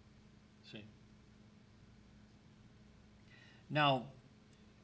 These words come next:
he adds here, Laodicea and Hierapolis were neighboring cities, probably also begun by Epaphras and the church at Colossae.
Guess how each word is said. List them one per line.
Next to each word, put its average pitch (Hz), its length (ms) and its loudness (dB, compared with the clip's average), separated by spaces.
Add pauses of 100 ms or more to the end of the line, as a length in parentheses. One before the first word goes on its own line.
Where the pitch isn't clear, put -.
(200)
he 139 320 6
adds 165 380 10
here, 127 320 8
Laodicea 160 760 10
and 127 160 6
Hierapolis 131 640 8
were 113 140 2
neighboring 139 480 8
cities, 123 420 8
probably 131 460 6
also 143 300 4
begun 120 460 6
by 123 200 8
Epaphras 117 580 4
and 107 140 0
the 104 60 -2
church 117 320 -2
at - 100 -8
Colossae. 117 560 -2